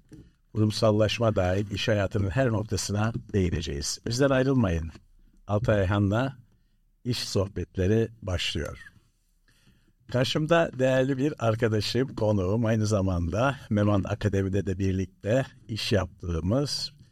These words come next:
renkli bir kişilik var. Aydıner Ateş.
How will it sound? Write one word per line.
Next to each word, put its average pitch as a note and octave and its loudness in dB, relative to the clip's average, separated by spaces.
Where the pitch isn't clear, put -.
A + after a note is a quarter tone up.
renkli A#2+ 2
bir C3+ 2
kişilik B2+ -2
var. E2 -4
Aydıner G#2+ 2
Ateş. - -6